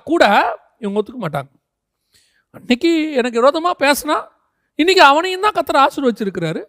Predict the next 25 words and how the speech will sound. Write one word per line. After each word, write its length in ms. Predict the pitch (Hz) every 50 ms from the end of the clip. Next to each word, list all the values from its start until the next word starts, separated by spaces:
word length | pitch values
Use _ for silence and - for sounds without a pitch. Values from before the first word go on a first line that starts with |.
| _ _ -
அவனும் 420 | 269 320 370 403 453 494 480 403 302
நல்லா 160 | 320 349 349
தான் 140 | 330 349 320
இருக்கிறான், 300 | 247 196 196 208 254 - - _ _ - 202
ஏன் 180 | 330 453 466
அவன் 180 | 440 415 370 320
மனம் 200 | 320 392 440 427
திரும்பி 240 | 415 403 381 359 311
இருப்பானே? 320 | - - 214 208 262 320 349 190 156 _ _ _ _ _ _ _ _ _ _ _ _ _ _ _ _ -
உனக்கு 300 | 202 277 339 339 359 381
மன்னித்த 360 | 370 370 392 453 440 - - 403
ஆண்டவர் 360 | 359 381 392 403 392 403 359
அவனையும் 360 | 311 330 415 415 403 403 381 349
மன்னிச்சிருப்பாரே. 680 | 320 330 285 - 294 262 240 208 208 185 180 220 247 226 160 139 _ _ _ _ _ _ _ _ _ _ _ _ _ _ _ _ -
உன்னுடைய 220 | 294 339 339 339 294
விண்ணப்பம் 380 | 311 349 440 453 427 403 381 320
எதை 180 | 269 285 370 427
நோக்கி 260 | 381 359 285 320 311
இருக்கிறது? 420 | 254 233 185 202 170 156 127 113 110 127 _ _ _ _ _ _ _ _ -
அவர்கள் 320 | 170 202 254 254 247 240 226
மனம் 280 | 240 262 311 427 403
திரும்ப 220 | 403 381 381 381 370
வேண்டும் 240 | 349 349 339 339 330
என்று 120 | 302 277 262
இருக்கிறதா, 480 | 226 214 - 415 359 - - 180 214